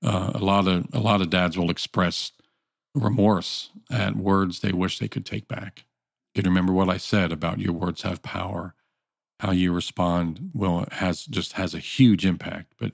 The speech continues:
hear my heart on this. Your child is grace-giving. They understand what it is to say something in the heat of the moment. They will forgive you.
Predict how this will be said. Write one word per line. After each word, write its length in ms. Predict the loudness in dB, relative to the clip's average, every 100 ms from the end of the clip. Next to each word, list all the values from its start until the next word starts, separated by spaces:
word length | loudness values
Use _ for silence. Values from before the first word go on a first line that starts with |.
| -6
hear 200 | 0 4
my 160 | 4
heart 220 | 2 0 -2
on 140 | -6
this. 320 | -10 -12 -8
Your 100 | -6
child 300 | -2 2 4
is 120 | 2 0
grace-giving. 640 | -2 -2 -2 -8 -10 -16 -18 _ _ _ 2
They 100 | 6
understand 520 | 6 6 6 6 6
what 100 | 6
it 120 | 4
is 140 | 0 -2
to 80 | -6
say 240 | -2 -2
something 420 | -2 -4 -4 -2 -2
in 80 |
the 60 | -4
heat 240 | -8 -10
of 60 | -6
the 60 | -4
moment. 340 | -4 -4 2
They 100 | 4
will 200 | 6 4
forgive 380 | 2 -2 -2 -4
you. 240 | -8 -12